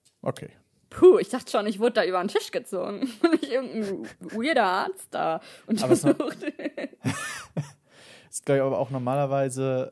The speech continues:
Speaker 1: ähm, ja, genau. Nephrologie ist ein Teilgebiet der inneren Medizin, äh, befasst sich grundsätzlich mit der Prävention oder Diagnostik, ähm,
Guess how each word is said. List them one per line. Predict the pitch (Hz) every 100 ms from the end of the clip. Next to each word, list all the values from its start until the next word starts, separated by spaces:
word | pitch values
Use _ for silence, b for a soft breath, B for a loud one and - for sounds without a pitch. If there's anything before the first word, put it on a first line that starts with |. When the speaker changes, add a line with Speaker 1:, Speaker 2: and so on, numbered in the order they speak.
| -
Speaker 1:
ähm, | 123 123 120 117 - _ _ B B B _ _ _ _ _ _ _ _ _ _ _ _ _ _ _ _ _ _ _ _ _ _ _ _ _ _ _ _ _ _ _ _ _ _ _ _ _ _ _ _ _ -
ja, | 147
genau. | 127 123 - b -
Nephrologie | 151 - 151 139 123 139
ist | 139
ein | 120
Teilgebiet | 127 131 131 131 127
der | 131
inneren | 135 127 123
Medizin, | 120 117 - - 160 190 220 208 175
äh, | - 147 143 143
befasst | 131 - 143 -
sich | 127
grundsätzlich | - 135 139 143 135 - 123
mit | 123
der | 120
Prävention | - 139 139 139 - 135 143 143
oder | 120 117
Diagnostik, | 117 117 - 139 - - 143 143 b b b b b _
ähm, | 135 117 117 117 117 117 113 117